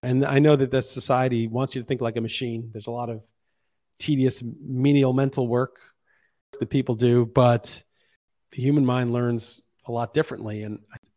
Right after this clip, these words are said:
I think it's a much, much more powerful function. And I don't really fear A I for that reason. Now, again, there's gonna be some major disruptive effects, just like the internet and social media and the smartphone. And not all of them are gonna be good,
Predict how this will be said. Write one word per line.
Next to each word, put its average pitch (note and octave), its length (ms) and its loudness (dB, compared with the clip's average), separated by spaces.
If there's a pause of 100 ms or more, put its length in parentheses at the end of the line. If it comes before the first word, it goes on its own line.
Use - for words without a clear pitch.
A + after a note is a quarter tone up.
I - 60 -12
think D3+ 140 0
it's - 100 -4
a A#2+ 40 -2
much, B2 300 -2
much A#2+ 280 -2
more A2 200 -6
powerful G2+ 380 -6
function. C3+ 480 0 (880)
And A#2+ 160 -4
I A#2 100 -2
don't C3 180 2
really A#2+ 180 0
fear A#2+ 300 -2
A A2+ 180 -4
I G#2+ 180 -2
for A2 120 -8
that G#2+ 180 -6
reason. C#3+ 240 -2
Now, A#2 300 -2
again, D3+ 220 2
there's A#2+ 140 -4
gonna F3+ 160 2
be A#2+ 280 0 (1040)
some A#2+ 200 -8
major B2+ 280 0
disruptive G#2+ 480 -6
effects, D3+ 400 0
just A#2+ 140 -10
like A2 120 -10
the A2+ 100 -6
internet A2+ 360 -4 (680)
and - 100 -20
social A2+ 300 -8
media B2 400 2
and F#2+ 220 -8
the G2 220 -10
smartphone. A2 760 -2
And G2+ 160 -18 (300)
not B2+ 200 2
all C#3 140 6
of B2+ 100 2
them B2+ 100 2
are B2 60 2
gonna A#2+ 120 -2
be G#2+ 80 -6
good, A#2 420 6